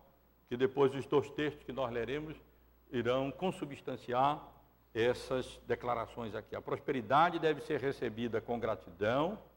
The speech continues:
e dependência de Deus, e não de nós, da nossa força. Deve ser alcançada com diligência e trabalho, e não por meios ilícitos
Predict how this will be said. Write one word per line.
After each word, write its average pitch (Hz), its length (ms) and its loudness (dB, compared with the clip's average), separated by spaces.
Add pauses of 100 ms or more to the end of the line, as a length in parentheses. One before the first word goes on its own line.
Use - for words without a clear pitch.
(540)
e 185 100 2
dependência 165 1040 6
de 120 80 -6
Deus, 123 400 0
e 127 60 -4
não 113 180 -2
de 104 160 -8
nós, 120 360 6
da 101 100 -6
nossa 101 260 -6
força. 147 640 -2 (520)
Deve 196 220 8
ser 202 180 6
alcançada 165 600 4
com 151 160 -2
diligência 139 640 -4
e - 20 -4
trabalho, 135 600 2
e - 20 0
não 135 160 0
por 131 160 -2
meios 123 280 -4
ilícitos 170 800 0